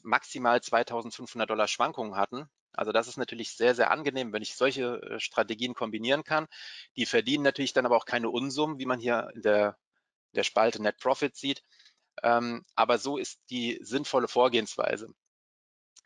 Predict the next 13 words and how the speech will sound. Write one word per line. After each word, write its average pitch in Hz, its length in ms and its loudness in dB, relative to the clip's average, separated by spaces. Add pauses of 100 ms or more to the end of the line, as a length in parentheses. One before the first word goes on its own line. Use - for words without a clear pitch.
(140)
Und 110 320 -2 (220)
irgendwann, 135 640 4
wenn 131 100 0
man 123 160 2
dann 117 400 4
tatsächlich 120 640 -2 (280)
sein 110 260 2
Konto 120 520 0
sehr, 120 260 2
sehr 120 100 4
stark - 300 2
hochgehandelt 135 540 0
hat, 135 220 0